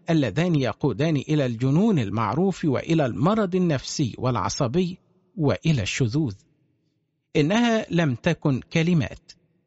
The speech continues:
هي التي حققت تلك المعجزة الفريدة، إنما كان منهج،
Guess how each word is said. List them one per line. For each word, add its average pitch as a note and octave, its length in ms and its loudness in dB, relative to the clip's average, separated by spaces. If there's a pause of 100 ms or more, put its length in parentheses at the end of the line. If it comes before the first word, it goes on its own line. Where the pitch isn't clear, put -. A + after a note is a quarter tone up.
(260)
هي D#3+ 160 6
التي G#3 360 0
حققت - 640 -2
تلك G#3+ 280 0
المعجزة C#3 720 0
الفريدة، C#3 640 -2 (680)
إنما G3 360 2
كان F#3 380 0
منهج، C3+ 640 0